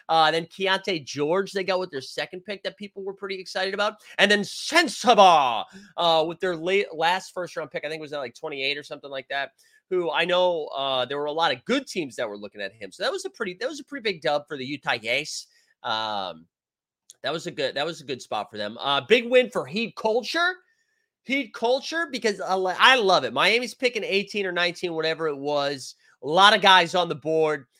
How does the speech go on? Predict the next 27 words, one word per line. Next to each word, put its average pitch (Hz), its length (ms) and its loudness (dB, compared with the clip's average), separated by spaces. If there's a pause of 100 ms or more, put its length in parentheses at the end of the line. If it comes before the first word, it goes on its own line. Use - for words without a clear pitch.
(140)
that 139 320 0
would 135 220 -10
go 151 180 0
before 147 360 -6
their 139 160 -6
pick, 165 240 -8
and 143 100 -10
they're 135 80 -6
like, 123 180 -2
"We 165 140 -8
don't 170 200 -6
care 196 260 -2
about 123 240 -4
that. 113 180 -4 (380)
Take 233 260 0
your 220 100 -2
big 135 240 -8
boards, 123 400 -6 (120)
shove 202 420 0
it 208 40 0
up 202 140 0
your 185 140 -2
big 147 240 -4
ass, 117 500 -4 (280)
because 156 500 -2 (100)
we're 208 160 4
taking 180 460 0